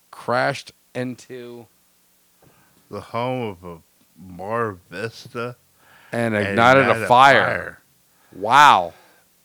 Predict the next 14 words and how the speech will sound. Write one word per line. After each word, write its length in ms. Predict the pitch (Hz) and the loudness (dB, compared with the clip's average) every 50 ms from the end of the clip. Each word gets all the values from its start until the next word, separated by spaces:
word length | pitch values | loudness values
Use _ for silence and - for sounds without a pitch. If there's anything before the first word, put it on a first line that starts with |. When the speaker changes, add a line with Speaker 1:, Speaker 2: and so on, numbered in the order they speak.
| _ _ | _ _
Speaker 1:
The 520 | - - - - - - - - - - 110 | -8 -8 -8 -10 -12 -12 -14 -12 -10 -10 -8
fire 340 | - - 123 127 135 135 135 | -2 0 2 4 4 4 2
reportedly 720 | 131 123 123 107 - 131 135 135 131 123 120 123 120 117 | 0 -2 -4 -6 -6 -6 -4 -4 -4 -4 -6 -6 -6 -6
engulfed 460 | 117 117 107 117 117 123 131 123 - - | -8 -8 -8 -6 -6 -4 -6 -6 -8 -8
the, 360 | 127 113 113 110 107 98 - _ _ _ | -6 -6 -6 -6 -8 -10 -14 _ _ _
the 180 | 85 104 101 | -14 -14 -12
house, 560 | 101 113 120 120 123 127 131 120 - - - - _ _ _ _ _ _ _ _ _ _ _ _ _ _ _ _ _ _ _ | -10 -8 -6 -6 -4 -6 -6 -8 -10 -12 -14 -18 _ _ _ _ _ _ _ _ _ _ _ _ _ _ _ _ _ _ _
and 180 | 120 117 110 98 | -12 -12 -12 -10
Haish 340 | 92 113 120 127 117 - | -10 -10 -10 -10 -12 -14
was 120 | - 95 - | -18 -18 -14
taken 300 | - 123 120 107 110 107 | -12 -12 -12 -12 -14 -18
to 60 | 92 - _ _ _ _ _ _ _ _ _ _ _ _ _ _ _ _ _ _ _ _ _ _ _ _ _ _ _ _ _ _ - | -20 -20 _ _ _ _ _ _ _ _ _ _ _ _ _ _ _ _ _ _ _ _ _ _ _ _ _ _ _ _ _ _ -14
Speaker 2:
Mm. 220 | 117 110 95 104 | -14 -12 -12 -8
Speaker 1:
Whoa, 680 | 110 127 143 156 165 165 156 143 123 110 95 87 - | -4 2 4 6 6 8 8 6 4 4 2 -2 -8